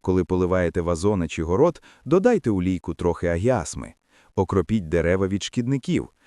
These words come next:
Це давня традиція наших предків, які знали: без Бога ні до порога, а без святої води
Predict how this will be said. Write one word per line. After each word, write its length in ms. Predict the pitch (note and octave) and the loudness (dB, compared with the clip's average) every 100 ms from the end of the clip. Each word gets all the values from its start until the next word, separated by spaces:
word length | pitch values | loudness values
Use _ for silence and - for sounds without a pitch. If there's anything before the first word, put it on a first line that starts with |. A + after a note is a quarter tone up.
| - _ | -20 _
Це 180 | - G#3 | 0 2
давня 400 | D3 F#3 F3 E3 | 4 0 0 -2
традиція 560 | C#3+ A2+ D3+ E3 C#3+ A#2 | 0 0 0 -2 0 0
наших 360 | B2+ - G#2 | 0 -2 -6
предків, 520 | - C#3 B2 - C2 - _ | -2 0 0 -4 -10 -12 _
які 280 | G2 G2+ A#2 | 0 0 0
знали: 480 | F2 G#2+ B2+ C#2+ - _ | 0 0 0 -2 -6 _
без 280 | D#2 F2+ D2+ | -2 0 0
Бога 460 | D2+ D3+ D3 D3 C3 _ - | 2 4 4 0 -4 _ -2
ні 200 | G3+ F#3 | 0 2
до 140 | A#2+ | 2
порога, 520 | - F#2 D2+ C2 G#1+ - _ _ _ - | 2 2 2 -2 -10 -14 _ _ _ 0
а 100 | F2+ | 2
без 180 | F2+ | 2
святої 460 | - F2+ E2 F2 D#2+ | 0 -2 0 2 0
води 380 | C#2+ D2 C#3 | -2 0 0